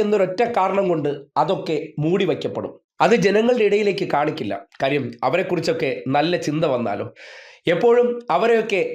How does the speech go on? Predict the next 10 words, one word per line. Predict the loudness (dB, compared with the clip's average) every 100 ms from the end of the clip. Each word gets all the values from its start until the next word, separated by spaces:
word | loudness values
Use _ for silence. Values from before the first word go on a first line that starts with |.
| -2
ഗുണ്ടയും | 2 4 4 2 2 0
ക്രിമിനലുമാക്കാൻ | 0 2 2 2 2 2 0 0 -4 _ 0
മത്സരിക്കുന്ന | 0 2 0 0 0 2
മാധ്യമങ്ങൾ | 2 2 2 0 0 0 -2 -6 -18 -20 -20 _
ഒരു | 0 2
വ്യക്തിയുടെ | 2 0 0 2 2 0
നന്മ | 0 0 2 2
വശങ്ങളെക്കുറിച്ച് | 2 2 2 0 0 -2 -2
എത്ര | -2 0 0
വിദഗ്ധമായാണ് | 0 -2 -2 2 2 2 2